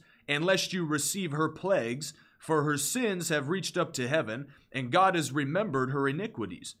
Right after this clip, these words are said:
Render to her as she has rendered to you, and repay her double for her deeds." So you can keep reading on your own time,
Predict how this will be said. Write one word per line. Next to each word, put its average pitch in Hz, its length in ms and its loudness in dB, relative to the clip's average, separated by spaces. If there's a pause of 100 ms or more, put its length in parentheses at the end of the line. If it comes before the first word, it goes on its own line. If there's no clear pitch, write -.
(360)
Render 202 480 2
to 143 260 0
her 127 260 2
as 143 140 0
she 180 180 0
has 143 160 0
rendered 147 400 0
to 135 100 -2
you, 147 320 2
and 135 120 0
repay 180 420 0
her 156 160 2
double 123 440 0
for 120 240 -4
her 117 140 -2
deeds." 110 480 -10 (880)
So 156 160 -4
you 185 200 0
can 196 200 -4
keep 190 260 -4
reading 180 340 0
on 139 140 -2
your 131 140 0
own 190 140 -2
time, 117 400 -6